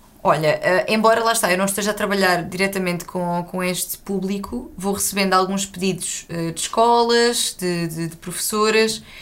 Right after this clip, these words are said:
O que eu sinto é que a educação sexual que está legislada, e está já desde dois mil e nove, salvo erro,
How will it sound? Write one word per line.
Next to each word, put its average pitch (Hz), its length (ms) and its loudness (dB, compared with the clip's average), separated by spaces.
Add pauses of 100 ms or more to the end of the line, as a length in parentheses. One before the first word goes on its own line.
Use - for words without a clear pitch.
(640)
O 202 60 -6
que 285 100 -2
eu 285 60 0
sinto 330 260 2
é 277 80 0
que 170 500 0
a 196 220 4
educação 240 480 0
sexual 226 420 2
que - 60 -6
está - 200 4
legislada, 196 680 2
e 220 40 -2
está 180 380 2
já 190 180 4
desde 165 300 -2
dois 170 180 0
mil 175 220 0
e 160 600 -2 (260)
nove, 156 320 -4 (180)
salvo 165 360 -6
erro, 190 160 -6